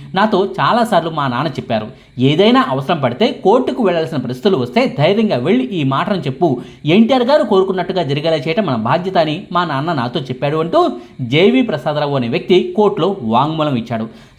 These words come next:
సాక్షులు ఇద్దరు చనిపోవడంతో ఈ కేసు తమకు అనుకూలంగా మారుతుందని, తీర్పు అనుకూలంగా వస్తుందన్న ఆశతో ఉన్న బాలయ్య, హరికృష్ణలకు లక్ష్మీ పార్వతి గారు ఇచ్చిన ట్విస్ట్తో మతిపోయినంత పనైంది. రెండు వేల తొమ్మిదో సంవత్సరంలో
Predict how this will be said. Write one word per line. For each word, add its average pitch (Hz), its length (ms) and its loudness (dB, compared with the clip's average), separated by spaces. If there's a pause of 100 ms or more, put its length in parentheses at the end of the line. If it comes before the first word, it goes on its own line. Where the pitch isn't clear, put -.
సాక్షులు 269 400 2
ఇద్దరు 226 360 2
చనిపోవడంతో 143 640 0 (180)
ఈ 220 140 6
కేసు 269 280 2
తమకు 190 400 -2
అనుకూలంగా 220 460 2
మారుతుందని, 147 720 -2 (220)
తీర్పు 247 260 4
అనుకూలంగా 196 460 0
వస్తుందన్న 139 520 -2
ఆశతో 190 360 0
ఉన్న 147 160 0
బాలయ్య, 143 460 0
హరికృష్ణలకు 139 920 -2 (200)
లక్ష్మీ 147 300 2
పార్వతి 147 340 0
గారు 135 140 0
ఇచ్చిన 127 200 -2
ట్విస్ట్తో 190 580 0 (140)
మతిపోయినంత 135 640 0
పనైంది. 110 480 -4 (240)
రెండు 226 200 4
వేల 311 100 6
తొమ్మిదో 208 300 0
సంవత్సరంలో 180 480 0